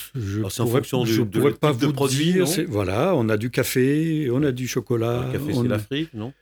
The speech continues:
Speaker 1: Alors, on a,
Speaker 2: Forcément.
Speaker 1: euh, café, Afrique et Amérique latine.
Speaker 2: Amérique latine, oui.
Speaker 1: Beaucoup.
Speaker 2: Chocolat aussi, je
Speaker 1: Chocolat, on a aussi le cacao, c'est Amérique latine et Afrique
Speaker 2: Ouais.
Speaker 1: également. Euh, après, on a, euh, des céréales,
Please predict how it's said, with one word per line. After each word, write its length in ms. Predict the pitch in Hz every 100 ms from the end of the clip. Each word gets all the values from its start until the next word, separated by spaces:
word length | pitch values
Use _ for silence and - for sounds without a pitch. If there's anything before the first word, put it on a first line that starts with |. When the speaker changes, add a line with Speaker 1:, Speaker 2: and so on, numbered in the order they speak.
| _ _ _
Speaker 1:
Alors, 240 | 135 131 -
on 140 | 143
a, 160 | 143 143
Speaker 2:
Forcément. 240 | 135 110
Speaker 1:
euh, 160 | 120 123
café, 420 | - 165 - 165
Afrique 400 | 143 - 165 160
et 40 | 139
Amérique 300 | 120 117 113
latine. 260 | 107 123
Speaker 2:
Amérique 220 | 127 90
latine, 320 | 92 - 80 69 76 _ _ _ _ _
oui. 80 | -
Speaker 1:
Beaucoup. 80 | 123
Speaker 2:
Chocolat 380 | 113 101 123 170
aussi, 160 | 208
je 60 | 139
Speaker 1:
Chocolat, 720 | - 151 147 135 139 143 139 - _ _ _ 117
on 180 | 113
a 140 | 113 123
aussi 460 | 113 - 139 139
le 340 | 110 98 98 95
cacao, 560 | - 110 113 110 123
c'est 220 | 117 - 101
Amérique 340 | 113 117 117
latine 380 | 113 - 123 120
et 80 | 110
Afrique 340 | 107 120 117
Speaker 2:
Ouais. 80 | 85
Speaker 1:
également. 580 | 104 98 101 117 170 214 _ - - _ _ -
Euh, 580 | 123 107 98 98 98 117
après, 520 | 107 - 117 135 135
on 240 | 113 107
a, 320 | 110 117 110
euh, 280 | 104 101 101
des 140 | 98 107
céréales, 720 | - 104 110 120 147 170